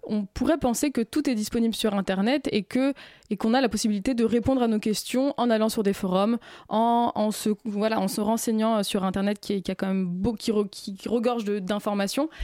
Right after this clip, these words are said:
Euh, qu'est-ce que les gens viennent chercher chez vous ? Est-ce qu'ils ont, ils ont cherché par eux-mêmes et en fait,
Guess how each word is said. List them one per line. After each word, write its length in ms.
Euh, 220
qu'est-ce 220
que 60
les 120
gens 140
viennent 220
chercher 420
chez 140
vous ? 180
Est-ce 80
qu'ils 260
ont, 100
ils 140
ont 60
cherché 360
par 220
eux-mêmes 320
et 180
en 80
fait, 280